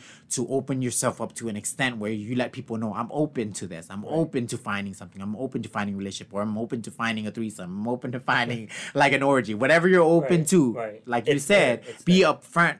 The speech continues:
Speaker 1: with what you're looking
Speaker 2: Yeah.
Speaker 1: for. I don't think that those apps are bad all the time.
Speaker 2: No.
Speaker 1: You know, uh, you, you, I guess one bad apple doesn't spoil the bunch
Speaker 2: It,
Speaker 1: for
Speaker 2: it,
Speaker 1: me.
Speaker 2: you know, and you said a lot there, because these apps,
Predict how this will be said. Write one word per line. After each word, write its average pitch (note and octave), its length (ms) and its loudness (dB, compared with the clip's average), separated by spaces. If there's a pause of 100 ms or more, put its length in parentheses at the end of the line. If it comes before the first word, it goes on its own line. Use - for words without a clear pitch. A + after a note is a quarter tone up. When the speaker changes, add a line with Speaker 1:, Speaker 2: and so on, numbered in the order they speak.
(120)
Speaker 1:
with A#2 380 -4
what A2+ 200 -6
you're A#2 120 -6
looking A#2 340 -8
Speaker 2:
Yeah. A#2 80 -10
Speaker 1:
for. F#2+ 180 -14
I A#2 120 -2
don't C#3 140 -4
think D#3 180 -4
that C#3+ 100 -4
those C#3+ 220 -2
apps A#2+ 260 -2
are C3+ 80 -4
bad B2 260 0
all A#2 140 -2
the A2 100 -12
time. C3 460 -10
Speaker 2:
No. G#2+ 80 -14 (560)
Speaker 1:
You G#2 140 -6
know, A2+ 180 0
uh, A#2 160 -8
you, G#2+ 140 -8
you, G#2+ 480 -14 (180)
I A2+ 140 -6
guess A#2+ 220 -2
one B2+ 300 0
bad B2 240 4
apple B2 340 0
doesn't A2 260 -10
spoil A2+ 380 -6
the G#2 80 -10
bunch A#2 300 -10
Speaker 2:
It, G3+ 160 -2
Speaker 1:
for F#3+ 40 -2
Speaker 2:
it, A3 100 6
Speaker 1:
me. G#3+ 300 -6
Speaker 2:
you E3 180 -10
know, G#3 140 -8
and D#3 180 -8
you E3+ 80 -10
said A3+ 200 -14
a F3 40 -12
lot A#2 320 -12
there, A2+ 140 -12
because A2 400 -18
these B2 240 -20
apps, A#2+ 380 -8